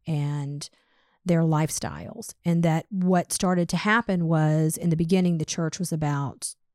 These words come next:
everybody, you know, the common man, woman in the streets of New York, and people who really needed grace and hope and all of this stuff. And that somewhere along the way, everything switched to cater to celebrities.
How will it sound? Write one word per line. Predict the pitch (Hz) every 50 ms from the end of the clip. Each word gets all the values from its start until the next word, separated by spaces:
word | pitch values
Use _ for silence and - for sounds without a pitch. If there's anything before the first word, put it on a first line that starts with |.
| _ _ -
everybody, | 170 165 160 160 160 - - - - - - _ _ _ _ _ _ _ _ _ _ _ _
you | - 165
know, | 151 143 131 127
the | 135 147 180
common | - - - 180 170 170 175 170 165 170 160
man, | 160 160 160 160 156 151 156 160 156
woman | 165 160 156 151 143 139 131 135
in | - 160 170 170 165
the | 170
streets | - - 196 185 180 -
of | 170 160
New | 156 151
York, | 151 156 160 156 147 - - - -
and | - 156 151 147 151 - _ _ _ _ _ _ _ _
people | - 202 180 - 180 175
who | 170 190 175
really | 165 180 196 202 202 190 185 175
needed | 175 170 170 160 156 175 170
grace | 180 190 175 151 123 139 - 139
and | 151
hope | 151 - 208 185 165 147 - -
and | - 135 139 139 - -
all | 175 170 170
of | 165 160
this | 165 151 -
stuff. | - - 165 139 139 - - - - - - - - -
And | - 180 180
that | - -
somewhere | - - - 226 202 208 208 202 185 175
along | 170 170 170 160 160 156 151
the | 156
way, | 160 175 175 165 151 143 139 139 135 139 151 - _ _ _ _ _ _ _ _ _ _ _
everything | - 180 175 170 165 165 165 160 156 175 165 156 156 151 151
switched | - - - - 151 139 - - -
to | - -
cater | - 151 151 147 135 143 139
to | - - - - 113 113 113 131
celebrities. | - - - - 131 131 - - 135 - - - - -